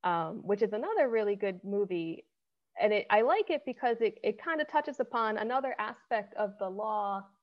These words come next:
and the legal proceedings that you don't really see, which is the jury deliberations. So it's, it's a really, it's, it's set really just in the jury room.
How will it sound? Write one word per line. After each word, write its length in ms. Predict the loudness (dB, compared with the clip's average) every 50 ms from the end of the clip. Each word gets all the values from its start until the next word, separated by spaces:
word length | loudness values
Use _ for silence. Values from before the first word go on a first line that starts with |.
| _ _ -8
and 80 | -6
the 60 | -4 -2
legal 300 | -2 0 0 0 0 -2
proceedings 440 | -2 -4 -6 -4 -4 -6 -4 -4 -4
that 160 | -4 -4 -4 -2
you 60 | 0
don't 160 | 0 0 0 -2
really 220 | -4 -4 -6 -8 -6 -6
see, 260 | -6 -6 -6 -6 -4
which 180 | -4 -6 -4 -4
is 140 | -6 -8 -8 _
the 60 | -10
jury 540 | -6 -2 0 0 0 0 -2 -4 -6 -8 -10 _ _ _ _ _ _ -4
deliberations. 1000 | -2 -2 -2 -2 -2 -2 -2 -2 -4 -6 -8 -10 -14 -14 -14 -16 -18 _ _ _ _ _ _ _
So 100 | 2 4
it's, 160 | 4 2 2 -2
it's 140 | -2 -2 -2
a 60 | -2
really, 400 | 0 0 0 0 0 0 -2 -4 -4
it's, 160 | -6 -6 -6 -10 _ _ _ _ _ _ _ _ _ _ _ _ _ _ _
it's 260 | 0 0 0 -2 0 2
set 220 | 2 4 4 2 -2 _ _ _
really 480 | -8 -4 0 2 2 2 2 0 -2 -2
just 220 | 0 -2 -2 -2 -6 _ _ _ _ -8
in 180 | -6 -6 -6
the 80 | -6 -6
jury 360 | -6 -4 -4 -2 -2 -4 -6
room. 380 | -8 -12 -12 -12 -12 -14 -16